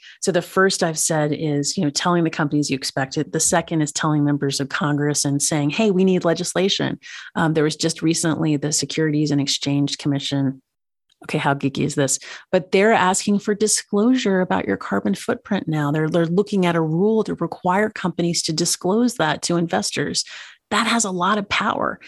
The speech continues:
And I think the third thing, and this is really micro, but if you do have, you know, a retirement account, or if you do have investments, talk to your financial planner and say, "I want to make investments in companies that are sustainable. I don't want my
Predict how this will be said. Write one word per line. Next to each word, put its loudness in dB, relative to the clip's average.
And 6
I 6
think 4
the 2
third 0
thing, 0
and 4
this 0
is 2
really 4
micro, 2
but 4
if 4
you 6
do 6
have, 2
you 4
know, 6
a 4
retirement 2
account, -2
or 2
if -4
you 2
do 2
have 0
investments, -2
talk -2
to -2
your 4
financial 0
planner 0
and 0
say, -2
"I 2
want 2
to -2
make 0
investments -2
in -2
companies -2
that -2
are -2
sustainable. -4
I 0
don't 2
want 0
my 0